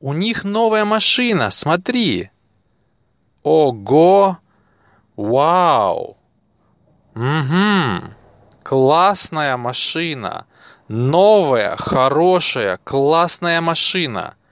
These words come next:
У них новая машина. Да, да. И у них новый дом. У них новый дом? Да, у них новый дом тоже.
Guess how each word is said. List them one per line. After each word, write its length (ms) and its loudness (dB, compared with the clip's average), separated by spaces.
У 140 -2
них 540 2
новая 580 2
машина. 680 -2
Да, 440 0
да. 420 2
И 260 -4
у 140 0
них 340 -2
новый 460 2
дом. 560 2
У 100 -4
них 240 -4
новый 300 0
дом? 420 0
Да, 400 0
у 80 0
них 160 -4
новый 340 -2
дом 380 -2
тоже. 500 -2